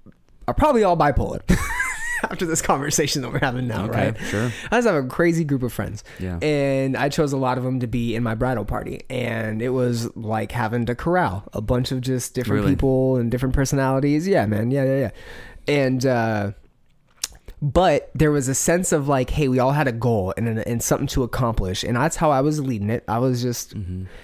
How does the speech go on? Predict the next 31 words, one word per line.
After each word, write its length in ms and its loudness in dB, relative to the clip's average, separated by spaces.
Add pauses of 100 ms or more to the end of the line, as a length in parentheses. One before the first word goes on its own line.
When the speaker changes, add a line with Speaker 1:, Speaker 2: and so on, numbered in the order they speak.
(160)
Speaker 1:
having 280 -2
to 80 0
fucking 760 0 (100)
pull 200 4
the 100 2
strings 300 0
on 140 0
everybody 420 0
and 100 0
make 140 -2
sure 120 0
everybody 220 -2
showed 240 0
up 260 0
and 260 0
did 120 -2
their 120 0
shit. 320 0
And 200 -4
obviously 420 -6
they 80 -2
were 120 -2
all 80 -2
very 240 -2
respectful 640 -4
and 160 -6
did 140 -4
their 100 -4
parts. 340 -2
But, 280 -8 (1040)
um, 460 -6